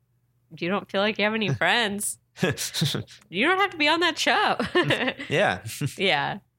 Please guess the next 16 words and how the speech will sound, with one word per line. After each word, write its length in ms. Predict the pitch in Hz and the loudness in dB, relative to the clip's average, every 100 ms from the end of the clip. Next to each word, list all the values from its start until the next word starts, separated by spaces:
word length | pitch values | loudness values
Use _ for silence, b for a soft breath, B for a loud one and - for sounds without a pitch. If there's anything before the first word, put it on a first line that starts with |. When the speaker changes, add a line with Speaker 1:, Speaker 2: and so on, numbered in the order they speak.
| _ _ | _ _
Speaker 1:
That 100 | 165 | -8
doesn't 280 | 220 233 175 | -6 -6 -6
sound 260 | - 156 147 | -6 -8 -8
fun. 280 | - 143 | -6 -4
Speaker 2:
<laughs> 160 | 135 95 - _ _ _ | -6 -8 -12 _ _ _
Speaker 1:
Um, 400 | 180 160 151 143 - _ _ - | 0 0 0 -6 -14 _ _ -2
did 260 | 190 156 | -2 -2
Christy 340 | - 190 - 165 | -4 -4 0 2
Alley 360 | 151 156 165 | 2 2 0
get 180 | 156 175 | 0 0
along 560 | 165 165 170 170 175 - | 2 2 0 -2 -6 -8
more 400 | 190 170 170 175 | -6 -2 0 2
with 240 | 180 185 - | 0 -2 -4
the 120 | 185 | -4
cast? 420 | 233 196 208 220 | 0 -2 -2 -2
Speaker 2:
I 420 | 131 135 131 127 | 0 2 2 -2